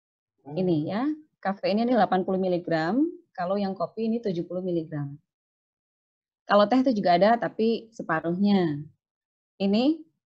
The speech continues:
Speaker 2: eh, cola itu juga lumayan.
Speaker 1: Ini
Speaker 2: Jadi
Speaker 1: minuman
Speaker 2: harus
Speaker 1: bersoda ya?
Speaker 2: Bersoda, soft
Speaker 1: Hmm,
Speaker 2: drink.
Speaker 1: hmm, hmm.
Speaker 2: Rokok juga sama, ini bisa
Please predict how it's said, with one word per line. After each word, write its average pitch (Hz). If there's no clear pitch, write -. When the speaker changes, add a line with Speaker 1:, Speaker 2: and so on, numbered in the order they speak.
Speaker 2:
eh, 180
cola 190
itu 226
juga 190
lumayan. 170
Speaker 1:
Ini -
Speaker 2:
Jadi -
Speaker 1:
minuman 202
Speaker 2:
harus 143
Speaker 1:
bersoda 147
ya? 139
Speaker 2:
Bersoda, 170
soft -
Speaker 1:
Hmm, -
Speaker 2:
drink. 160
Speaker 1:
hmm, 101
hmm. -
Speaker 2:
Rokok 196
juga 208
sama, 233
ini 240
bisa 254